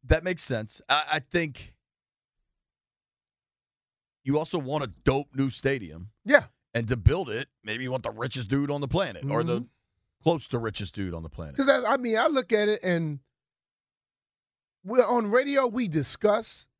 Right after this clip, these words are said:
Speaker 2: this thing and we discuss it ad nauseum sometimes. And I think we have to give our opinions about what we feel about things. But to be totally honest with you, ain't my damn money. I don't care who buys the damn team.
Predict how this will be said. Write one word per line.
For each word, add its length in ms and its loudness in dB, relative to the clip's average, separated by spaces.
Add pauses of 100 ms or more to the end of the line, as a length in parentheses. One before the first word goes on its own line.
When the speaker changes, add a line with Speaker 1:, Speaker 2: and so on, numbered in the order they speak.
(180)
Speaker 2:
this 260 2
thing 300 2
and 80 0
we 120 2
discuss 480 0
it 60 0
ad 140 0
nauseum 500 0
sometimes. 580 -12 (520)
And 80 2
I 60 6
think 320 0
we 240 2
have 160 4
to 120 0
give 220 4
our 240 2
opinions 500 2
about 220 2
what 100 -2
we 100 2
feel 240 2
about 240 0
things. 320 -2 (600)
But 140 8
to 60 -2
be 120 2
totally 340 4
honest 220 0
with 200 -2
you, 140 -8 (960)
ain't 120 6
my 160 6
damn 240 2
money. 180 2
I 20 6
don't 160 -2
care 140 6
who 140 2
buys 340 2
the 100 6
damn 180 2
team. 360 -4